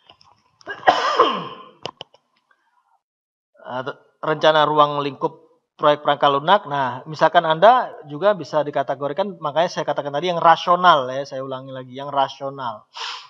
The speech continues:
Jadi janganlah mengambil, eh, contoh-contoh proyek perangkat lunak yang sifatnya misalkan kayak E K T P, itu kan nggak rasional itu, itu lebih ke government sifatnya, tapi ambillah memang yang ranahnya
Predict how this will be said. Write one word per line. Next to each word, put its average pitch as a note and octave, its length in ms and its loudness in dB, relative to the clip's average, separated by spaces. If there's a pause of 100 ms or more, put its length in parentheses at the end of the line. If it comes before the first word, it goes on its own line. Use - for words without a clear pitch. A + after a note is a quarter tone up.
(160)
Jadi F#3 220 -8
janganlah F#3+ 480 2
mengambil, F3+ 720 -2
eh, D3 240 2
contoh-contoh D3 640 0 (960)
proyek D3+ 240 0
perangkat D3+ 360 0
lunak F#3+ 320 0
yang D3 200 -2
sifatnya D3 400 -6
misalkan D#3+ 320 -4
kayak D#3 240 0
E F#3+ 160 -6
K - 60 4 (100)
T D3+ 160 -4
P, - 80 -8 (920)
itu B2+ 200 -16
kan E3+ 160 -2
nggak D3 240 -6
rasional C3 600 -6
itu, B2 200 -16
itu C3 160 -12
lebih C#3 320 -8
ke C3+ 80 -16
government C3+ 600 -6
sifatnya, C#3 560 -8 (480)
tapi G#3+ 320 -2
ambillah E3 480 0
memang E3 400 -4
yang D#3 100 -6
ranahnya D#3+ 800 0